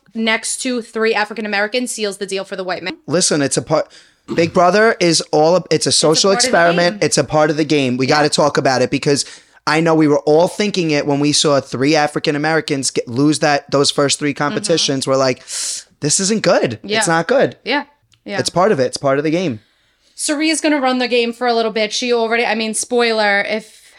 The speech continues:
Speaker 1: you don't read ahead, like, on Twitter, um, Saria already made a all-black female alliance.
Speaker 2: Yes.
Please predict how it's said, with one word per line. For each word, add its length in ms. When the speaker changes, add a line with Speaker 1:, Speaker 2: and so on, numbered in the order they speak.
Speaker 1:
you 140
don't 240
read 160
ahead, 300
like, 180
on 160
Twitter, 500
um, 460
Saria 460
already 340
made 560
a 720
all-black 800
female 440
alliance. 640
Speaker 2:
Yes. 500